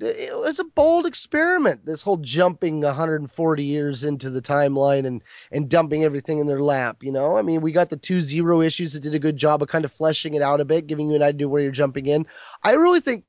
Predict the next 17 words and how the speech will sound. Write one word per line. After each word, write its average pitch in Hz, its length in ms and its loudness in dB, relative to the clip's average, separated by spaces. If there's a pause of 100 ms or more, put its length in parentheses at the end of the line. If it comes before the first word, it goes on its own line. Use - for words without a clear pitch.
(140)
overall 185 500 4
Dark 170 280 0
Horse 170 240 -6
did 151 120 -8
a 147 60 -6
good 156 180 -4
job 160 480 0
in 139 260 -6
that, 107 240 -6
as 147 280 -6
we're 156 160 -4
gonna 151 180 -4
continue 147 440 -6
as 127 100 -6
we 139 100 -6
jump 139 300 -2 (120)
backwards 131 720 -4